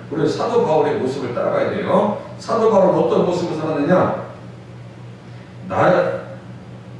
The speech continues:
형제들아, 내가 그리스도 예수 우리 주 안에서 가진 바 너희에게 대한 나의 자랑을 두고 단언하는-, 단언하노니 나는 날마다 죽노라." 나는 날마다 죽노라.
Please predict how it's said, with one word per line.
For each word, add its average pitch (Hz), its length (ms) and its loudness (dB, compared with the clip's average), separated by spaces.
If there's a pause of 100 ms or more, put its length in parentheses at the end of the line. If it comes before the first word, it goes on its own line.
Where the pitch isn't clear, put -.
(300)
형제들아, 214 500 4
내가 185 300 6
그리스도 180 340 4
예수 180 320 6
우리 160 220 4
주 165 220 2
안에서 143 360 2
가진 170 300 -2
바 180 240 6
너희에게 170 520 6
대한 143 300 4
나의 143 300 4
자랑을 131 460 0
두고 165 300 0
단언하는-, 113 560 0
단언하노니 156 800 0 (240)
나는 - 400 2
날마다 135 540 4
죽노라." 110 340 2 (640)
나는 202 380 2
날마다 175 600 2
죽노라. - 400 0